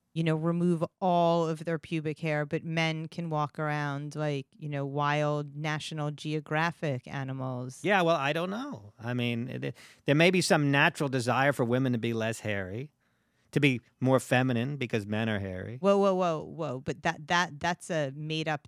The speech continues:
Speaker 1: dis-, you know, distinction that
Speaker 2: No, but
Speaker 1: it's
Speaker 2: men are
Speaker 1: all
Speaker 2: hairier.
Speaker 1: But no, it's that, that
Speaker 2: So
Speaker 1: you
Speaker 2: the,
Speaker 1: have
Speaker 2: so
Speaker 1: to
Speaker 2: the
Speaker 1: be
Speaker 2: less hairy a woman is, the,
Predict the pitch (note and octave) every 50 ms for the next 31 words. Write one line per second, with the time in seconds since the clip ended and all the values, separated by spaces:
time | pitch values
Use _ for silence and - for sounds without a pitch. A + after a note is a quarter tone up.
0 | _ _ - D3+ C#3 - - - _ D#3+ D3+ C#3+ C#3+ C3+ C3 B2+ - - - -
1 | - E3+ F3 D#3 - - C#3+ C3+ C#3 C#3+ C#3 C#3 C#3 C3+ C3+ G3+ F#3+ D3 D3+ D#3+
2 | D#3 D#3+ E3+ F3 E3 D#3 D3 F3 G#3 B3+ C#4 A3+ C#3 G#2+ - - G#3+ A3+ A#3 A#3+
3 | C4+ C#4 B3 G#3+ G3 G#3+ G3+ - - - G3+ G3 - F3 A3 G#3 F3+ - - G#3
4 | F3+ E3 - A3 G#3+ G3 - - F#3+ E3+ E3+ F3 F3+ F#3+ A3 A#3+ - - F#3+ F#3+
5 | F3+ E3+ E3+ E3 E3 D#3 D#3+ G#3 B3 C#4+ C4+ G#3 D#3 C#3+ C#3 D3 E3+ G3 F3+ -
6 | - - - - _ _ _ D#3 D#3 D#3